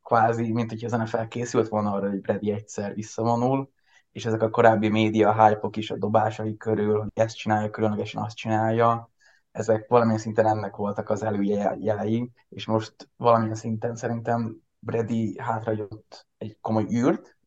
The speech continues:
amit Mahomes-val próbálnak betölteni, és hát ugye azt pedig az N B A-ből tökéletesen eltanulhatta az N F L, hogy mit jelent, ö, marketing és reklám szempontból, meg beszéd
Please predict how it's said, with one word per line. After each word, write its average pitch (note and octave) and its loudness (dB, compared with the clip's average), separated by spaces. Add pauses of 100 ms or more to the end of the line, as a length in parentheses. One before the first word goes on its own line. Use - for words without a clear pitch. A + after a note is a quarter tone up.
(280)
amit A2 -2 (120)
Mahomes-val G#2+ 0
próbálnak G#2+ -2
betölteni, A#2+ 0 (460)
és - -14
hát A2+ -4
ugye A2+ 0 (280)
azt A2 -2
pedig A2 -4
az A2+ 0
N A2 4
B G2+ -2 (160)
A-ből A2 6
tökéletesen G#2+ -4
eltanulhatta G#2+ -6
az G#2 -6
N G#2 -4
F - -14
L, A2 -4
hogy G#2 0 (160)
mit G#2 -8
jelent, G2 -8
ö, G#2 -2
marketing G#2 -6
és G#2+ -8
reklám G#2+ -6
szempontból, G#2+ -4
meg G#2 -2
beszéd G#2+ -4